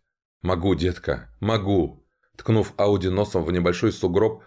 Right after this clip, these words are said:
шаман быстрыми шагами приблизился к подъезду и... Замер у домофона.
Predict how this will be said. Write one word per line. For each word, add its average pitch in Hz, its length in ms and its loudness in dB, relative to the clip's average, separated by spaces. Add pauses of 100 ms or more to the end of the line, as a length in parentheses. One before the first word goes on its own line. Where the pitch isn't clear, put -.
(160)
шаман 117 360 2
быстрыми 110 360 2
шагами 107 400 0
приблизился 101 580 0
к - 80 -18
подъезду 101 720 2
и... 113 260 0 (340)
Замер 82 380 0
у 82 80 2
домофона. 82 720 -2